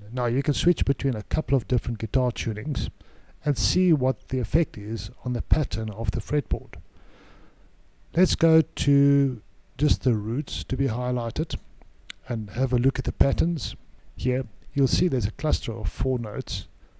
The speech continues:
that doesn't repeat on the first and second strings. There is a step to the right for these. If I go to fourths tuning,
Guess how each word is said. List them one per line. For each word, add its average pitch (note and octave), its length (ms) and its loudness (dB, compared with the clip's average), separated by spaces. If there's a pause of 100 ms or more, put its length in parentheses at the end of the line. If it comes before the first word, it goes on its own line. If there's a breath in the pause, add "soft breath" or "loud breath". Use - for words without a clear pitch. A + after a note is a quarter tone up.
(1300 soft breath)
that C3 160 -4
doesn't D3+ 340 2
repeat C#3 440 2
on B2 140 -4
the A#2 80 -2
first - 360 0
and A#2 100 -4
second B2+ 300 -4
strings. - 540 -12 (200)
There A#2+ 320 -4
is A2 160 -6
a G#2+ 140 -8 (800)
step - 640 -2 (460 soft breath)
to - 120 -2
the C3 100 0
right B2+ 300 -2
for - 160 -10
these. - 460 -16 (1120 soft breath)
If - 100 0
I C#3 40 0
go C#3+ 180 2
to - 160 -6
fourths - 400 -2
tuning, A#2+ 460 -10